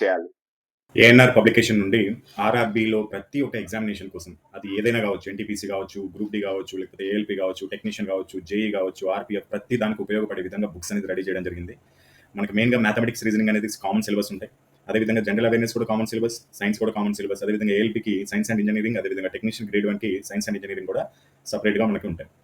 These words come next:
Speaker 2: So, ఇవన్నిటికీ ఆర్ఆర్బీకి ఉపయోగపడే బుక్స్ అనేది మనం అన్నిటికీ ఏఎన్ఆర్ పబ్లికేషన్ నుంచి ప్రతి ఒక్క టోటల్ గైడెన్స్ అనేది మీకు ఇవ్వడం జరుగుతుంది. So, దీంట్లో ఫస్ట్ మొదటి విషయానికి వచ్చినట్లయితే, అర్థమెటిక్ మ్యాథమెటిక్స్ బుక్ అనేది ఉంటుంది. దీంట్లో ప్యూర్ మ్యాథ్స్ ఉంటుంది, అదేవిధంగా అర్థమెటిక్ ఉంటుంది. తెలుగు మరియు ఇంగ్లీష్ మీడియం రెండు మీడియంస్‌లో అవైలబుల్‌లో ఉంటుంది.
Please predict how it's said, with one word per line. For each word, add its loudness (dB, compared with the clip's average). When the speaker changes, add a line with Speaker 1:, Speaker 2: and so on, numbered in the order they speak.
Speaker 2:
So, -8
ఇవన్నిటికీ 4
ఆర్ఆర్బీకి 2
ఉపయోగపడే 0
బుక్స్ -4
అనేది 0
మనం -2
అన్నిటికీ -2
ఏఎన్ఆర్ 0
పబ్లికేషన్ -8
నుంచి -6
ప్రతి -4
ఒక్క -6
టోటల్ 0
గైడెన్స్ 2
అనేది 0
మీకు -4
ఇవ్వడం -4
జరుగుతుంది. -4
So, 0
దీంట్లో 4
ఫస్ట్ 0
మొదటి 2
విషయానికి 0
వచ్చినట్లయితే, 0
అర్థమెటిక్ 2
మ్యాథమెటిక్స్ -2
బుక్ -6
అనేది 0
ఉంటుంది. -6
దీంట్లో -2
ప్యూర్ 6
మ్యాథ్స్ 2
ఉంటుంది, 2
అదేవిధంగా 4
అర్థమెటిక్ 2
ఉంటుంది. -10
తెలుగు 4
మరియు 4
ఇంగ్లీష్ 0
మీడియం 0
రెండు 4
మీడియంస్‌లో 2
అవైలబుల్‌లో 0
ఉంటుంది. -8